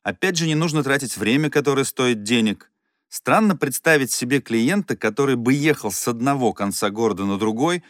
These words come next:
чтобы просто спросить, сколько это стоит. Сокращение времени, которое мы тратим на разговор. Телефонное общение, как правило, гораздо короче живого. Зона комфорта.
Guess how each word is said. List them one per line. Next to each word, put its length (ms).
чтобы 340
просто 320
спросить, 600
сколько 460
это 280
стоит. 540
Сокращение 840
времени, 580
которое 500
мы 140
тратим 440
на 80
разговор. 560
Телефонное 680
общение, 580
как 260
правило, 460
гораздо 600
короче 420
живого. 540
Зона 360
комфорта. 600